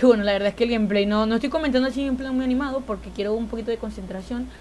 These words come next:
ya que no estoy jugando muy bien, que se diga. Sí, no estoy jugando muy bien,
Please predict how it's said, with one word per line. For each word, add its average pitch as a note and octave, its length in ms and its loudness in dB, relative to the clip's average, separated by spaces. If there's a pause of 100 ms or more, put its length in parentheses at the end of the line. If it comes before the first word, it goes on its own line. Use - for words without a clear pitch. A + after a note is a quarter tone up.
(420)
ya G3 100 -2
que G#3+ 80 -4
no A3 80 -2
estoy A3 140 -4
jugando G#3+ 260 -2
muy G#3+ 140 0
bien, A3 200 -4
que A3 80 -6
se A3 120 -6
diga. G#3 260 -6 (1900)
Sí, G3 80 -8
no F#3 60 -10
estoy G3 160 -10
jugando G3 200 -8
muy F#3+ 120 -8
bien, G#3 120 -6